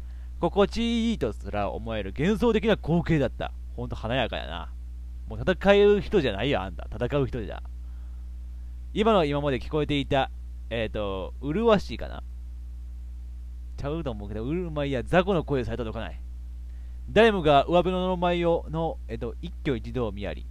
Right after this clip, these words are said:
誰もが上辺の呪いを固唾を飲んで見守っ-、見は-、見入っていた。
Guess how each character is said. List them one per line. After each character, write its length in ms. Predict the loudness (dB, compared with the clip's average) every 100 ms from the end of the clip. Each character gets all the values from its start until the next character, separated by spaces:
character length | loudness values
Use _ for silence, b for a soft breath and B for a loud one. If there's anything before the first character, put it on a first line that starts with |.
| -2
誰 200 | 2 2
も 100 | 2
が 260 | 0 0 -2 -2
上 120 | 0
辺 220 | 0 0
の 80 | -2
呪 220 | 0 0
い 80 | 0
を 80 | -2 -4
固 240 | -2 0
唾 140 | 2 2
を 60 | 2
飲 80 | 0
ん 60 |
で 180 | 0 -2 -6
見 100 | -6
守 200 | -4 -4
っ-、 60 | -6 -10 -10 -6
見 120 | -4
は-、 120 | -4 -6
見 120 | -4
入 80 | -4
っ 40 | -2
て 160 | 0
い 100 | 0
た。 200 | -2 -10